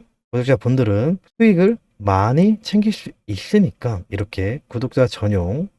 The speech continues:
이벤트를 진행하게 되었습니다. 실제로 제가 예시를 보여드린 것처럼 이렇게 세력의 매수 신호와 세력의 매도 타점을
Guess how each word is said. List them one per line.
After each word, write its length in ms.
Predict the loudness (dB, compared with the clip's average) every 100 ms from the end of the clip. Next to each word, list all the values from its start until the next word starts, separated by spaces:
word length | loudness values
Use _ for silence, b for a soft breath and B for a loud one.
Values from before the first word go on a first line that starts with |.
| -6
이벤트를 680 | 0 2 2 2 0 0 0
진행하게 640 | -4 -2 0 0 0 0 -2
되었습니다. 640 | -4 -4 -6 -8 -10 -16 _ _ -2
실제로 300 | 6 8 8
제가 300 | 4 4 4
예시를 500 | 4 2 4 4 4
보여드린 580 | 4 4 6 6 4 4
것처럼 560 | 2 0 -2 -2 -4 -12 _ _ _ -6
이렇게 200 | -2 0
세력의 400 | 2 2 2 0
매수 480 | -2 0 2 0 -2
신호와 600 | 0 2 4 2 -2 -2
세력의 560 | 2 4 6 6 4 2
매도 580 | -4 0 2 0 0 -2 -4
타점을 760 | -8 -2 0 4 4 2 -2